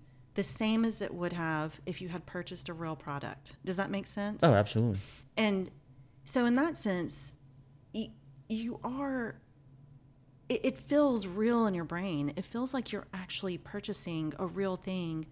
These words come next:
Speaker 1: as far as your brain chemistry is concerned. That, it's kinda, like,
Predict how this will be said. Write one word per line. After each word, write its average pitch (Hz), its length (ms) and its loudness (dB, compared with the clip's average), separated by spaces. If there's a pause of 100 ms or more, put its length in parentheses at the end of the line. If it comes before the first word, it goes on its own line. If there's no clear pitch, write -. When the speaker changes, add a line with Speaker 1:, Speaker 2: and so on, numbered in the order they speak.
(200)
Speaker 1:
as 180 140 0
far 214 160 2
as 185 140 0
your 170 160 -4 (480)
brain 185 540 2
chemistry 156 440 -2
is 135 120 -4
concerned. 143 540 -2 (720)
That, 285 200 -6 (960)
it's - 180 -4
kinda, 190 280 -6
like, 160 200 -8